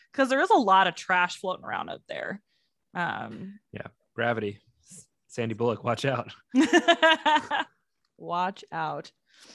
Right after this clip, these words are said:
Speaker 1: So I, I bet that, I bet that would be hard to not, like, let your mind create something that's not there.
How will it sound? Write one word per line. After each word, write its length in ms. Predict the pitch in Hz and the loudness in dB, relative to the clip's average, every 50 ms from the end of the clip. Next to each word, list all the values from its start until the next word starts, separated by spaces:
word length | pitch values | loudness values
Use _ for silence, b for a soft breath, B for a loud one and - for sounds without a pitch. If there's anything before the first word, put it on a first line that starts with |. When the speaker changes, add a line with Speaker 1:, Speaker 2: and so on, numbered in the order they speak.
| B B B B B _ _ _ - | B B B B B _ _ _ -16
Speaker 1:
So 180 | - - 214 202 | -6 -2 0 2
I, 160 | 170 185 - - - | 2 2 0 0 0
I 80 | 240 | 0
bet 180 | 240 262 359 - | 0 0 2 2
that, 160 | 320 - - | 2 0 0
I 20 | - | 0
bet 200 | 208 262 277 269 | 0 0 2 2
that 140 | 302 240 208 | 0 0 0
would 160 | 214 214 196 | -2 -4 -4
be 80 | 202 | -6
hard 240 | 190 175 175 170 170 | -6 -4 -4 -6 -6
to 100 | - 190 | -6 -4
not, 200 | 185 175 - - | -4 -4 -4 -4
like, 140 | 170 165 165 - | -8 -10 -10 -6
let 180 | 175 170 - | -8 -8 -6
your 180 | 170 175 175 165 | -6 -8 -8 -8
mind 640 | 170 170 170 160 151 151 160 160 160 160 160 - - - - _ _ _ _ _ _ _ _ _ _ _ _ _ _ | -8 -6 -6 -4 -4 -4 -6 -8 -10 -12 -14 -14 -16 -18 -20 _ _ _ _ _ _ _ _ _ _ _ _ _ _
create 440 | - - 196 180 175 175 - - - | -16 -10 -8 -8 -8 -8 -10 -12 -8
something 720 | - 170 160 151 - 170 156 151 135 113 120 165 190 190 _ _ _ _ _ _ _ _ _ - | -8 -8 -8 -8 -12 -10 -10 -10 -10 -10 -12 -12 -12 -14 _ _ _ _ _ _ _ _ _ -10
that's 240 | 180 156 - - - | -10 -10 -10 -10 -10
not 220 | 156 143 - - | -10 -10 -10 -12
there. 400 | - - 143 143 147 170 175 - | -14 -14 -12 -10 -10 -12 -12 -14